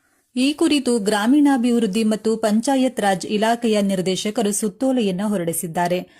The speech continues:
ಅಕ್ರಮವಾಗಿ ನಿರ್ಮಿಸಿರುವ ಕಟ್ಟಡಗಳನ್ನ ತೆರವುಗೊಳಿಸುವ ಬಗ್ಗೆ ಮಾನ್ಯ ಸರ್ವೋಚ್ಚ ನ್ಯಾಯಾಲಯವು ರಾಜ್ಯ ಸರ್ಕಾರಗಳಿಗೆ ನೀಡಿರುವ ನಿರ್ದೇಶನಗಳನ್ನ ಸ್ಥಳೀಯ ಪ್ರಾಧಿಕಾರಿಗಳು ಮತ್ತು ಇಲಾಖೆಗಳು ಪಾಲಿಸಲು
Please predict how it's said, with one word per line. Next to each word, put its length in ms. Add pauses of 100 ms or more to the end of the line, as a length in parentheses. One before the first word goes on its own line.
(220)
ಅಕ್ರಮವಾಗಿ 720
ನಿರ್ಮಿಸಿರುವ 680
ಕಟ್ಟಡಗಳನ್ನ 760
ತೆರವುಗೊಳಿಸುವ 800
ಬಗ್ಗೆ 440 (280)
ಮಾನ್ಯ 400
ಸರ್ವೋಚ್ಚ 540
ನ್ಯಾಯಾಲಯವು 880
ರಾಜ್ಯ 340
ಸರ್ಕಾರಗಳಿಗೆ 840
ನೀಡಿರುವ 480
ನಿರ್ದೇಶನಗಳನ್ನ 960 (520)
ಸ್ಥಳೀಯ 480
ಪ್ರಾಧಿಕಾರಿಗಳು 840
ಮತ್ತು 280
ಇಲಾಖೆಗಳು 600
ಪಾಲಿಸಲು 680